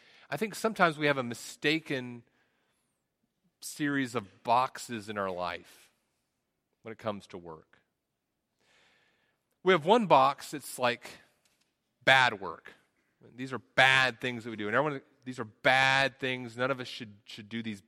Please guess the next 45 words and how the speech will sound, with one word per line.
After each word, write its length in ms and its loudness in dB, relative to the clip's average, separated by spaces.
bad 440 0
things. 420 -8
So, 300 -10
you 60 -8
know, 100 0
when 100 0
I, 360 2
uh, 300 -6
steal 640 -4
something 680 -6
or 420 -2
I 480 -2
lie 460 6
about 400 2
something 480 -8
or 120 -4
I, 280 -6
I 160 -14
kick 220 -10
a 40 -6
puppy, 560 -6
I 20 -14
mean, 140 -10
these 220 -6
are 100 -8
bad 500 4
works. 360 -4
And 80 -10
those 100 -10
go 140 -4
in 80 -4
the, 140 -4
the 100 -12
bad 540 0
works 260 -6
box. 400 -2
And 80 -14
we 60 0
all 100 4
agree 160 -2
these 160 -8
are 80 -4
bad 600 0
things, 500 -6
right? 280 -12